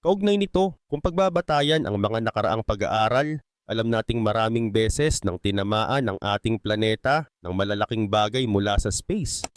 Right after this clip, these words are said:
May mga teorya pa na ang mga ganitong klaseng collision ang naging sanhi ng ilang mass extinction sa mundo. Kung kaya't hindi nakapagtataka na ang ganitong klaseng anomalya sa Antarctica ay nagdudulot ng matinding interes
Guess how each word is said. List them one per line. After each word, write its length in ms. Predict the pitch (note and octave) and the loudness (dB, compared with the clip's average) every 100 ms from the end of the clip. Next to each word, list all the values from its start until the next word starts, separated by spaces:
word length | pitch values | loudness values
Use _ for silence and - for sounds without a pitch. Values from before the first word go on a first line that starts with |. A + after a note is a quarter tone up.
| - | -8
May 160 | D3 G3+ | -2 0
mga 240 | A3+ A#3 | 0 0
teorya 400 | E3+ E3 E3 D#3+ | 2 2 2 -2
pa 160 | E3+ D#3+ | -2 0
na 160 | A#2 | 0
ang 80 | A2 | 0
mga 160 | G#2 A2 A2 | -2 0 0
ganitong 260 | A2+ A#2 A2+ | 0 0 -2
klaseng 400 | A#2+ A2+ A2 A#2+ | 0 2 2 0
collision 720 | A#2 G#2+ G#2+ A2 - D3 D#3 B2+ | 0 2 2 2 2 2 2 -6
ang 160 | - G#2 | -4 -2
naging 240 | G#2 A2 | -2 0
sanhi 480 | A#2 - A#2 A#2 C#3+ | 0 0 0 2 2
ng 160 | G#2+ F#2+ | 0 0
ilang 240 | A2 G#2+ G2+ | -2 -2 0
mass 240 | G#2+ A2 | 2 2
extinction 640 | G#2 - - A2 - C#3+ B2 | 0 -4 -2 0 2 0 0
sa 80 | F#2+ | 0
mundo. 480 | G2 G2+ G#3+ G#2+ _ _ - | 0 2 0 0 _ _ -2
Kung 160 | G3 | 0
kaya't 320 | G#3+ A3+ A3+ - | 2 2 2 2
hindi 320 | D3+ D3 E3 | 2 2 0
nakapagtataka 1120 | D3 A#2 A#2+ A2 - G#2+ - A2+ C3+ D#3 - - | 0 0 -2 -4 -2 -2 -2 0 2 0 -2 -6
na 60 | F2 | -2
ang 160 | G#2 | 0
ganitong 400 | G#2+ A2 A#2 A2 | 0 2 0 -2
klaseng 480 | A2 G#2+ G#2+ - A#2 | 0 2 2 2 0
anomalya 640 | A2+ A2 G#2+ G#2+ A2 C#3+ | 0 0 0 0 2 2
sa 160 | C#3 - | 0 -2
Antarctica 800 | G2 G2 G#2+ G#2+ A2+ - C#3 D3 - | -4 0 0 0 -2 0 0 -2 -6
ay 160 | F#2+ | -2
nagdudulot 720 | G#2 G2+ A2+ G#2 A2+ A#2 D3+ - | -2 2 0 4 4 4 2 0
ng 160 | G#2+ | -2
matinding 480 | G#2 - G#2+ G#2 A2 | -2 0 0 2 0
interes 720 | A2 G#2+ A2 B2+ D3 - - | 0 0 0 0 -2 -4 -8